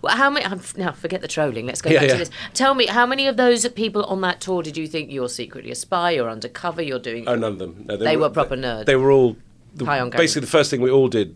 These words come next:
Speaker 2: is like, "How many countries have you been to?" Like, we were all
Speaker 1: Oh.
Speaker 2: like that. So yeah.
Speaker 1: Have you been to Finland?
Speaker 2: Oh yeah,
Speaker 1: I
Speaker 2: God.
Speaker 1: love Finland.
Speaker 2: Do you?
Speaker 1: Yeah,
Speaker 2: Fucking hate
Speaker 1: Helsinki.
Speaker 2: Finland.
Speaker 1: Do you?
Speaker 2: Yeah, I hate it.
Speaker 1: I was Moomin Mama in a film, and they took me on as a national hero. So I went. The
Speaker 2: Oh,
Speaker 1: tourist
Speaker 2: well,
Speaker 1: board took me and the
Speaker 2: well,
Speaker 1: family.
Speaker 2: it probably helps.
Speaker 1: Oh, it w-
Speaker 2: It helps if you're a national hero.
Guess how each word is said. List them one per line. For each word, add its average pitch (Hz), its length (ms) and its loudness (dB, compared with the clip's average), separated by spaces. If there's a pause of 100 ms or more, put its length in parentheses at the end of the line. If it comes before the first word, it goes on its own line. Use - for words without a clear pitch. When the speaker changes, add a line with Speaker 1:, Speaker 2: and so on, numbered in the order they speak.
(120)
Speaker 2:
is - 140 -10
like, 104 240 -2
"How - 80 2
many 139 80 0
countries 117 300 -2
have 107 80 -4
you 110 40 0
been 104 60 -4
to?" 107 240 -2
Like, 113 220 0
we 135 100 4
were 131 100 4
all 120 60 4
Speaker 1:
Oh. 117 40 0
Speaker 2:
like 107 160 -2
that. 95 280 -8
So - 100 -6
yeah. 92 200 -4 (120)
Speaker 1:
Have 208 80 -2
you 254 80 0
been 285 120 -6
to 247 80 -8
Finland? 139 420 -10 (340)
Speaker 2:
Oh 135 120 0
yeah, 98 240 -2
Speaker 1:
I 117 120 -2
Speaker 2:
God. 104 100 -2
Speaker 1:
love 160 160 -4
Finland. 127 320 -14
Speaker 2:
Do 139 80 0
you? 170 260 0
Speaker 1:
Yeah, 180 400 -6
Speaker 2:
Fucking 151 240 -2
hate 127 200 -2
Speaker 1:
Helsinki. - 20 -10
Speaker 2:
Finland. 113 160 -8
Speaker 1:
Do 247 80 -4
you? 285 260 -4
Speaker 2:
Yeah, 127 200 2
I 95 40 -4
hate 147 300 -10
it. 85 100 -12 (180)
Speaker 1:
I 226 60 -2
was 226 140 -2
Moomin 220 320 -2
Mama 214 260 -4
in 160 100 -2
a 151 60 -6
film, 147 420 -4
and 123 160 -6
they 143 80 -4
took 151 200 -8
me 160 100 -6
on 151 80 -6
as 143 100 -8
a 151 60 -10
national 147 320 -8
hero. 143 300 -4
So 120 140 -8
I 127 160 -4
went. 139 240 -6
The 123 200 -4
Speaker 2:
Oh, 123 80 4
Speaker 1:
tourist 107 220 0
Speaker 2:
well, 143 80 -2
Speaker 1:
board 123 100 -4
took 135 120 -12
me 139 80 -8
and 127 80 -8
the 127 40 -8
Speaker 2:
well, 139 40 -12 (120)
Speaker 1:
family. 143 60 -2
Speaker 2:
it - 20 -12
probably 151 220 0
helps. 139 320 -4 (400)
Speaker 1:
Oh, 240 80 2
it 175 60 2
w- 139 160 -6
Speaker 2:
It 139 40 -6
helps 156 240 2
if - 80 -10
you're 110 100 0
a 101 40 0
national 110 280 -2
hero. 101 320 -2